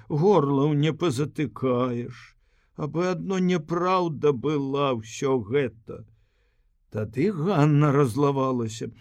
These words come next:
"Не гаварыце, мама, больш гэтага. Ліха ведае, якою дурною выдумкаю мучыць і сябе, і мяне". Маці пачала ставіць на стол вячэру.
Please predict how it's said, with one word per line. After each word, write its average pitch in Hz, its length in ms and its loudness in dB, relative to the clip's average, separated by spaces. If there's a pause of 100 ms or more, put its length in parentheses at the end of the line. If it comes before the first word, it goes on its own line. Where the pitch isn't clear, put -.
(160)
"Не 160 320 6
гаварыце, 160 880 4
мама, 165 460 2
больш 135 560 -2 (140)
гэтага. 120 640 -2 (800)
Ліха 233 340 2
ведае, 180 400 2
якою 165 480 0
дурною 160 720 -2 (240)
выдумкаю 131 600 0
мучыць 180 500 -2 (240)
і 170 120 2
сябе, 175 460 6
і 208 40 0
мяне". 175 400 2 (2000)
Маці 143 640 -4
пачала 110 560 -4
ставіць 98 640 -4
на 98 160 -4
стол 98 460 -6
вячэру. 101 640 -6